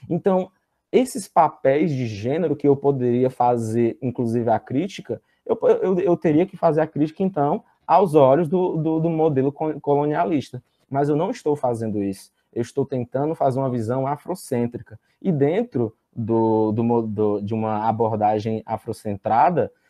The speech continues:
muitas vezes o mais velho, ele tem muito mais responsabilidade, muito mais palavra do que uma pessoa mais nova, porque é a forma como o africano lida com a sua sociedade.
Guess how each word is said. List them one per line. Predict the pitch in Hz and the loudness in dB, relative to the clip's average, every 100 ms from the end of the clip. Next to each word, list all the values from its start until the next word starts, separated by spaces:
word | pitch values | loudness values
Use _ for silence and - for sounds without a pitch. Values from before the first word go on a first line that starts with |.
| _ | _
muitas | 139 165 - 170 135 | -2 -2 0 -2 0
vezes | 131 135 120 120 - | 2 2 2 -4 -4
o | 151 | 0
mais | 143 143 131 120 | 2 2 2 0
velho, | 104 120 151 180 139 98 _ - | 0 2 2 2 0 -4 _ -2
ele | 135 147 147 | 2 4 4
tem | 143 143 139 | 2 -2 0
muito | 135 135 156 151 | 0 0 -2 -4
mais | 143 131 127 | -2 -2 -4
responsabilidade, | 127 - 127 123 123 120 113 104 107 110 107 | -6 -6 -10 -4 -2 0 -2 0 2 2 2
muito | 120 127 - | -4 -6 -6
mais | 123 110 107 107 | -4 -4 -4 -6
palavra | - 120 113 107 107 113 110 | 0 2 2 2 2 2 -2
do | 110 | -4
que | 107 107 | -6 -10
uma | 104 | -10
pessoa | 110 - | -10 -6
mais | 107 101 101 | -6 -4 -6
nova, | 107 151 175 110 _ _ _ | 0 0 0 -4 _ _ _
porque | 147 156 170 | -6 -4 -2
é | |
a | 175 160 | -2 -4
forma | - 143 139 180 170 147 | -4 2 6 4 4 -4
como | - 147 143 | -4 -4 -2
o | |
africano | 143 139 139 - 143 156 | -4 -4 -8 -2 -2 2
lida | 143 123 139 180 139 110 101 | 2 2 2 2 2 0 -2
com | - 120 | -4 -6
a | 113 | -6
sua | - 110 | -8 -8
sociedade. | 107 - 104 98 95 92 95 | -6 -6 -6 -4 -2 -4 -6